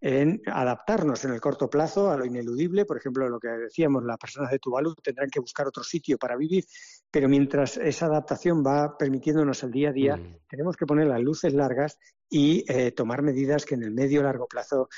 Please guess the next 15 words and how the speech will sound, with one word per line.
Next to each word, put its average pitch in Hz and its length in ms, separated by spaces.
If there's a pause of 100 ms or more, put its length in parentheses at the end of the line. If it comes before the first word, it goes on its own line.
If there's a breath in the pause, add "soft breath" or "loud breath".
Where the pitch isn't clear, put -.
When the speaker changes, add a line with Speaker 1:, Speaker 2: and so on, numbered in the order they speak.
(140 loud breath)
Speaker 1:
contrarresten 135 840 (200)
la 117 120
subida 143 220
del 185 100
nivel 180 200
del 170 120
mar, 175 300
que 135 120
eso 139 200
ya 127 160
tiene 127 160
una 120 120
inercia, 120 440
irá 110 240
lento, 147 420